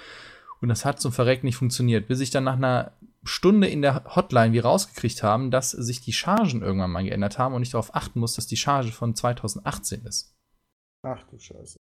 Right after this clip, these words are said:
Speaker 1: Ja, also ich in den Laden, darü-, zurück, die Dinger abgegeben, das neue Ding geholt, nach Hause, ausgepackt, klack, zwei Sekunden drin. So, dann ist so, äh, hab ich bestimmt einen Tag mit zugebracht. Das war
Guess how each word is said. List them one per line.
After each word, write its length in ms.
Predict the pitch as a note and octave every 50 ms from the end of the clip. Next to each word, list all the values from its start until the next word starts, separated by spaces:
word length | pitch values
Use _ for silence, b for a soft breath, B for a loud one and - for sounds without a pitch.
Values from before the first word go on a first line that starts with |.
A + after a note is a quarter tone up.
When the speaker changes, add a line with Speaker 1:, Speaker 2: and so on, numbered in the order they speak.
| _ _ -
Speaker 1:
Ja, 200 | - A2 G2+ - - -
also 220 | B2 C#3 D3 D#3
ich 180 | - C#3 - C3+
in 40 | B2+
den 100 | A#2+ A#2
Laden, 400 | A#2 A2 B2+ D#3 F3+ G3+ A#3+ A#3
darü-, 280 | E3 D3 D#3 E3+ E3
zurück, 320 | D3+ - - E3+ F#3+ F#3+ G3
die 140 | C3+ B2 A#2
Dinger 240 | C3+ C#3 C3+ B2
abgegeben, 520 | C#3+ D#3+ - - D#3+ D#3 F3+ F3 F3+ F3+ E3
das 120 | C3+ -
neue 160 | C#3 C#3 C3+
Ding 140 | B2+ C3 C3
geholt, 340 | A#2+ A#2 B2 D3 E3 F3 F3
nach 140 | C3 A2+ C3
Hause, 320 | B2+ C#3 D#3 D#3 D#3 -
ausgepackt, 760 | - C#3 D3+ - - D3 - D3+ D#3 - - - - - _ _ -
klack, 360 | - G#3 A3 A3 - - - _
zwei 280 | - - - C#3+ C#3 C3+
Sekunden 580 | C3 B2 - - D3 D3 C#3 C#3+ C#3 C3+ B2+
drin. 240 | A#2+ G2+ G2 E2 - -
So, 140 | - - F2+
dann 100 | F2 F#2
ist 240 | G2 G#2 G2+ - -
so, 160 | A2 G2 -
äh, 840 | - - - G2 F#2+ F2+ E2+ E2+ D#2+ D#2+ D#2+ - E2 - E2 E2+ E2+ -
hab 340 | - - - - - -
ich 100 | A#2+ A#2
bestimmt 300 | - B2+ A#2+ - D3 C#3+
einen 140 | C3+ B2 B2
Tag 200 | - D#3 D3+ -
mit 140 | A#2+ A2+ G2+
zugebracht. 600 | - - G#2+ G#2 G2+ G2+ G#2+ C3 D#3 F3 - - _ _ _ _ _ _ _ _ _ _ _ - _ _ _ - - -
Das 180 | A2 G#2 - -
war 240 | A#2+ A#2+ A#2+ A#2